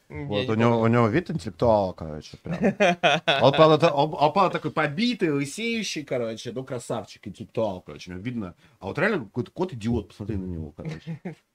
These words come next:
Speaker 2: Ну, реально, ни о-, ни одной мысли просто, короче, на его кошачьей морде.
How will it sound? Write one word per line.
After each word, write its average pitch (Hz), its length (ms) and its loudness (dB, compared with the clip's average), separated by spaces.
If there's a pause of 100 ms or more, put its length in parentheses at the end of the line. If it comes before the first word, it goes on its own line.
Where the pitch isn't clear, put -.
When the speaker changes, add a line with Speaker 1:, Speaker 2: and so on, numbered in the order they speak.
(600)
Speaker 2:
Ну, 110 160 -2
реально, 117 280 2
ни 98 100 -2
о-, 117 160 2
ни 127 140 -2
одной 147 320 0
мысли 151 320 -2
просто, 90 500 -12
короче, 85 300 -16
на 92 80 -12
его 92 140 -12
кошачьей 92 440 -12
морде. 87 320 -10